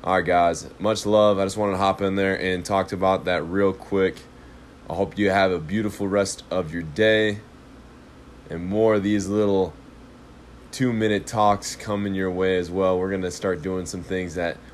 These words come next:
when things pop into our head, we're gonna hop on here and post them for you. So make sure to get out, get yourself uncomfortable, and make yourself better today. All right, guys, much love.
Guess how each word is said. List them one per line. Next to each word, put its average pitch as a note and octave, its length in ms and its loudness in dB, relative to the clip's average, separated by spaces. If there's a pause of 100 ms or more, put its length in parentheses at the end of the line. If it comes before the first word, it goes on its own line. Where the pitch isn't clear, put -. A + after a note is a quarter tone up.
when G2 180 -2
things B2+ 240 -2
pop A2+ 360 0
into A2 280 0
our G#2 140 4
head, G2+ 280 2
we're F#2+ 100 -2
gonna F#2 160 -2
hop F#2 340 -2
on F#2 240 -2
here F2+ 360 -2
and D#2+ 200 -8
post E2+ 300 -6
them D#2+ 120 -10
for D#2 260 -8
you. D#2 80 -8
So D#2+ 340 -6 (1000)
make B2+ 220 4
sure B2 400 2
to - 240 -10
get A2 300 0
out, G#2+ 280 6
get G#2 180 -4
yourself G#2+ 400 0
uncomfortable, G#2 920 -2 (1400)
and F2+ 120 -8
make F#2 140 0
yourself F#2 320 2
better F2+ 180 2
today. D#2+ 380 -2 (320)
All F2+ 120 -2
right, F2+ 100 0
guys, F2 200 2
much G2 220 -2
love. F#2+ 280 2